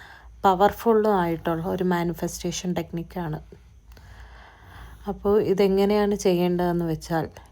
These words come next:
ഏതെങ്കിലും ഒരു കാര്യം നിങ്ങൾക്ക് വളരെ സിമ്പിളായിട്ട് പെട്ടെന്ന് നടക്കേണ്ട ഒരു കാര്യം, അതായത് ഇപ്പം നിങ്ങൾക്ക്, ഏഹ്, ഒരു ബിരിയാണി കഴിക്കാനായിട്ട് നല്ല ഒരു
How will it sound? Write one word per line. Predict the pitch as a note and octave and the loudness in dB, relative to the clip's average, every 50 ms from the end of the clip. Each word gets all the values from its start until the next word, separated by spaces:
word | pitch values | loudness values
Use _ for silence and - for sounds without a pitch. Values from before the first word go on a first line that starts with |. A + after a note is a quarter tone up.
| - - - - - - - - - - - - - | -20 -20 -20 -20 -20 -20 -20 -20 -20 -20 -18 -6 0
ഏതെങ്കിലും | G3 G3+ A3 A#3 A#3+ B3 A#3+ B3 A3+ G#3 F#3+ F3+ F3 F3 E3+ | 4 4 6 6 4 4 2 2 2 2 2 2 2 2 2
ഒരു | E3 D#3+ D#3+ F3+ G3 - - - - - - - - | 2 2 2 0 -2 -6 -8 -20 -20 -20 -14 -4 2
കാര്യം | G3 F#3 F3 E3+ D#3 D3+ - - _ _ - - - - - - - | 4 4 4 2 0 -4 -6 -8 _ _ -20 -20 -20 -20 -16 -8 -2
നിങ്ങൾക്ക് | G3 G3 F#3+ F#3 F#3 F#3 F#3 - G#3+ - - | 0 0 2 2 2 0 0 -2 -4 -4 -2
വളരെ | G3 G3 G3 G3+ G#3 G3+ G#3 | 0 2 2 2 2 2 0
സിമ്പിളായിട്ട് | G3+ - - A3+ G#3+ G#3+ A3 A3+ G#3 A3 G#3+ G3 F#3 F3 E3 - - F3 F3+ - - - - - - - - _ _ _ - | -4 -2 -2 -2 0 0 0 -2 0 2 2 2 2 2 0 -2 -4 -8 -8 -8 -12 -20 -20 -20 -20 -20 -20 _ _ _ 2
പെട്ടെന്ന് | G#3+ G#3+ G#3+ - B3 A#3+ A#3+ A3+ G3+ | 2 2 4 2 2 2 4 2 2
നടക്കേണ്ട | F#3+ F3+ E3+ E3+ E3+ - - F#3 F3 F3 F3 | 4 2 2 0 -4 -6 -6 -4 -2 0 0
ഒരു | F3 E3+ E3 - - | 0 0 -2 -2 -2
കാര്യം, | E3+ E3 E3 - - - | -2 -2 -2 -4 -6 -6
അതായത് | - F#3 F#3 F3+ F3 E3 E3 E3 | -4 -2 -2 -2 -2 -2 -4 -6
ഇപ്പം | D#3 - - F3 E3+ - - - - - - - - - - - - - - - | -8 -6 -4 -6 -6 -6 -10 -20 -20 -20 -20 -20 -20 -20 -20 -20 -20 -16 -6 -2
നിങ്ങൾക്ക്, | G#3 G3 F#3 F#3+ F3+ F#3 F#3+ F#3+ F#3 F#3+ - | 0 0 2 0 0 2 0 0 0 0 0
ഏഹ്, | F#3+ F#3+ F#3 F#3 F#3 F#3+ | 2 2 4 4 4 4
ഒരു | G3+ G3 F#3+ | 4 4 4
ബിരിയാണി | F#3+ F3+ G3+ G3 F#3+ G3 F#3+ F#3+ F#3 F#3 | 4 4 6 6 6 6 6 6 4 2
കഴിക്കാനായിട്ട് | F#3 F#3 F3+ F3 F3+ F3+ - F#3+ F#3 F3+ F3 F3 F3 E3+ F3 - | 2 2 2 2 0 0 0 2 2 2 2 0 -2 -4 -4 -4
നല്ല | G3 F3+ F3 F3 F3 F3 F3 E3+ E3+ - - - - - - - | -2 0 0 0 0 0 0 0 -2 -4 -6 -12 -20 -16 -6 -2
ഒരു | G3+ F#3 F#3 F#3 F#3+ - | 0 2 2 2 0 0